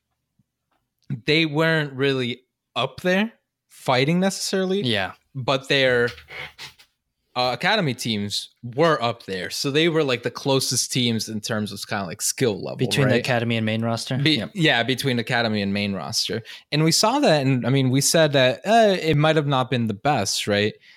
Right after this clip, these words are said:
Speaker 1: But doing this so late, it, it is kinda suspicious, but I think at the same time, it might be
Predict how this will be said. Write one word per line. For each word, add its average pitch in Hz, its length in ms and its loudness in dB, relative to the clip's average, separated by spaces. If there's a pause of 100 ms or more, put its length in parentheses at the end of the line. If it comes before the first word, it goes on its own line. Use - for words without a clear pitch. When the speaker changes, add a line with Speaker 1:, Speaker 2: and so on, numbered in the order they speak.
(200)
Speaker 1:
But 127 380 0
doing 269 260 2
this 180 180 4
so 160 180 4
late, 156 300 0
it, 143 160 -2
it 151 140 2
is 190 160 4
kinda 180 240 2
suspicious, - 640 0
but 123 140 0
I 120 80 2
think 160 260 0
at 165 100 -4
the 131 80 -2
same 131 300 0
time, 113 340 -2
it 113 200 -2
might 123 200 0
be 110 360 0